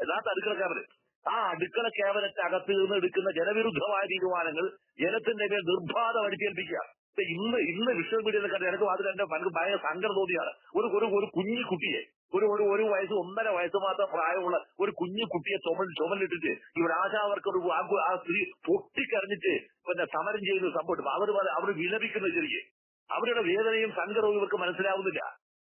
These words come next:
ആ വിഷയം ചർച്ച ചെയ്യാതെ എന്ത് ചെയ്യാന്ന് പറഞ്ഞാല്, ആ, പിന്നെ മറ്റേ ഇതില്ല, ഷെറീൻ എന്ന് പറയുന്ന മറ്റേ കാരണം അവരെ കൊലപ്പെടുത്തിയിരിക്കുന്ന ഒരു, ഒരു, ഒരു സ്ത്രീ ഉണ്ടായിരുന്നല്ലോ, ആ സ്ത്രീക്ക് ജാമ്യം കൊടുക്കാൻ ഈ മന്ത്രിസഭ എടുത്തിരിക്കുന്ന ഒരു താല്പര്യം നിങ്ങൾ ആലോചിച്ച് നോക്കുക,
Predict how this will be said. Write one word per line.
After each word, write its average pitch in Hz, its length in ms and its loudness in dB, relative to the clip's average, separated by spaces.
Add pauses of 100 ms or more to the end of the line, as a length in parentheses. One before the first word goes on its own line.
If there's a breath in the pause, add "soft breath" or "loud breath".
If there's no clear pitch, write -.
(540)
ആ 175 160 -2
വിഷയം 220 360 -2
ചർച്ച 185 260 -2
ചെയ്യാതെ 208 280 0
എന്ത് 202 120 -2
ചെയ്യാന്ന് 208 280 2
പറഞ്ഞാല്, 190 340 2 (280)
ആ, 175 100 0
പിന്നെ 170 340 0 (140)
മറ്റേ 170 260 0
ഇതില്ല, 180 340 2
ഷെറീൻ 202 360 0
എന്ന് 202 140 0
പറയുന്ന 196 220 2
മറ്റേ 180 180 -2
കാരണം 180 300 -2
അവരെ 202 140 0
കൊലപ്പെടുത്തിയിരിക്കുന്ന 196 720 0
ഒരു, 196 300 -2
ഒരു, 196 200 2 (180)
ഒരു 196 220 2
സ്ത്രീ 202 160 0
ഉണ്ടായിരുന്നല്ലോ, 151 460 -2 (320)
ആ 175 160 0
സ്ത്രീക്ക് 208 400 -2
ജാമ്യം 220 380 0
കൊടുക്കാൻ 190 340 0 (200)
ഈ 196 80 -2
മന്ത്രിസഭ 214 520 0
എടുത്തിരിക്കുന്ന 190 420 0
ഒരു 175 160 0
താല്പര്യം 202 360 -2
നിങ്ങൾ 196 160 2
ആലോചിച്ച് 185 320 0
നോക്കുക, 151 240 0